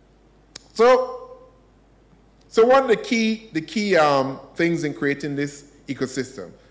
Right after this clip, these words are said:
tax and investment incentives, community investment, simplified customs, planning,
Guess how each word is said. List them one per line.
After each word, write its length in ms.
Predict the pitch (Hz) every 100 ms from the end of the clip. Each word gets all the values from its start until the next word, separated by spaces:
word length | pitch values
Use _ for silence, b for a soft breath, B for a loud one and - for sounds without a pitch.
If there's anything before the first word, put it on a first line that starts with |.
| b
tax 400 | - 185 196 -
and 100 | 151
investment 480 | 135 147 151 185 147
incentives, 760 | 135 131 160 160 165 165 160 - B B -
community 420 | 151 165 160 165
investment, 680 | 135 139 143 165 156 151 - B B
simplified 720 | - 160 143 147 151 165 165
customs, 840 | - 160 - 170 160 165 175 - B B _
planning, 560 | - 180 180 175 180